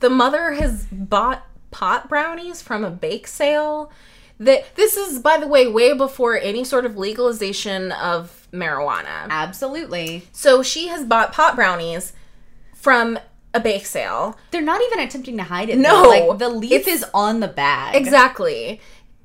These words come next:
Speaker 1: It's not, yeah, they're not trying to hide it. And the father tells her that she's eaten a pot brownie. It's made with the reefer, because they're hilarious. Uh, she doesn't believe him.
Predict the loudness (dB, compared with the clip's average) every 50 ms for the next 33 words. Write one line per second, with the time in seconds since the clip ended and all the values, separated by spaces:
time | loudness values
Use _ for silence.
0 | -8 -6 -6 -4 -4 -8 -12 -12 -12 -6 -4 -2 0 2 2 2 2 2 0 -2
1 | -6 -10 -16 -18 -10 -2 2 2 2 2 2 0 2 2 0 0 -2 -6 -8 -6
2 | -4 -2 0 0 2 2 2 0 -2 -4 -6 -6 -4 -2 -2 -2 -2 -4 -6 -6
3 | -8 -10 -14 _ _ _ _ _ 2 2 2 4 4 2 2 2 2 2 2 2
4 | 0 -2 -6 -2 0 0 0 0 -4 -6 -4 -2 -2 -2 -2 -2 -4 -6 -8 -12
5 | -16 -8 0 4 4 4 4 2 -2 -10 -10 -8 -8 -8 -10 -10 -10 -10 -8 -8
6 | -10 -8 -4 -4 -4 -2 0 -2 -2 -2 -2 -2 -4 -4 -6 -10 -18 -20 -18 -10
7 | -6 -4 -4 -4 -4 -4 -4 -4 -4 -2 -2 -2 -2 -2 -4 -8 -8 -8 -4 -2
8 | -2 0 -2 -4 -6 -8 -14 -18 -20 -20 -20 -20 _ -14 -10 -6 -6 -4 -2 -2
9 | -4 -4 -4 -4 -4 -4 -2 -2 -2 -2 -2 -4 -4 -6 -12 -16 -20 -20 -20 -20
10 | -20 -20 -4 2 4 4 6 4 2 0 -4 -6 -6 -6 -6 -4 -4 -4 -4 -4
11 | -4 -4 -4 -4 -8 -12 -14 -16 -12 -8 -6 -4 -4 -4